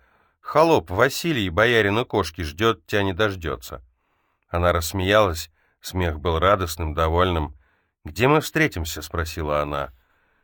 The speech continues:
«Я думаю, лучшего места, чем церковь Пресвятой Богородицы, не найти».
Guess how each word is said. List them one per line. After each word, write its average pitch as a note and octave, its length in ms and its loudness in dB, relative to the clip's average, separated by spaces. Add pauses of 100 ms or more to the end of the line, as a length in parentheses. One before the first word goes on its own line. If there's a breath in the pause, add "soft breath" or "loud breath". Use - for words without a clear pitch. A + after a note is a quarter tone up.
(220)
«Я A#2+ 300 4
думаю, C3 480 0
лучшего B2+ 380 -2
места, B2 380 -2
чем G2+ 300 0
церковь A2+ 400 -2
Пресвятой A2 480 -4
Богородицы, G#2+ 640 0
не G#2+ 120 -2
найти». A2+ 520 -6